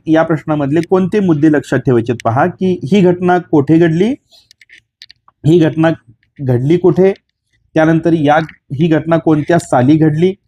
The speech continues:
ओके, नेमकं ही घटना कोणत्या कंपनीमध्ये किंवा कोणत्या विषारी, कोणत्या विषारी वायूच्या गळतीमुळे घडली, हेही आपण लक्षात ठेवणं गरजेचं आहे. या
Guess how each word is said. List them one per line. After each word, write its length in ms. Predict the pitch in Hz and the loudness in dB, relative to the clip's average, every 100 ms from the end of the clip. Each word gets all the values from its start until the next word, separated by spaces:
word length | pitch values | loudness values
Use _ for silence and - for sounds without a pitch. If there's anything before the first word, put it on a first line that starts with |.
| _ | _
ओके, 260 | 147 185 190 - _ _ - | -4 -2 -4 -8 _ _ -2
नेमकं 340 | 151 160 160 | 2 2 2
ही 180 | 165 180 | 0 2
घटना 340 | 160 156 165 160 | 0 0 -2 0
कोणत्या 420 | 160 143 165 156 | 0 0 -2 -2
कंपनीमध्ये 880 | 151 135 165 160 170 165 156 175 175 | 0 -2 0 2 2 2 2 2 2
किंवा 580 | - - 147 160 185 - _ - | -4 -4 -2 0 -2 -6 _ -2
कोणत्या 400 | 165 160 196 202 | 0 0 0 2
विषारी, 480 | 151 139 160 156 185 208 - _ _ _ _ _ | 2 0 -2 2 2 0 -4 _ _ _ _ _
कोणत्या 380 | 160 160 156 196 | -2 -2 0 0
विषारी 680 | 170 135 131 175 160 185 196 | 2 0 0 0 2 0 -2
वायूच्या 720 | 120 123 139 165 190 - 170 170 143 139 | -6 0 2 2 0 -2 0 0 0 0
गळतीमुळे 640 | 147 - 180 175 160 160 | 0 -2 -2 0 2 2
घडली, 460 | 139 131 123 156 156 - _ _ _ | 0 -4 -2 -2 -4 -8 _ _ _
हेही 460 | _ 139 123 180 - | _ 0 2 0 -2
आपण 240 | - 143 | -2 0
लक्षात 280 | 135 - 120 | 0 -2 -6
ठेवणं 340 | 127 123 123 | -2 -2 -2
गरजेचं 360 | 120 117 123 143 | 0 0 0 0
आहे. 280 | 175 127 127 | 0 0 0
या 180 | 135 | 0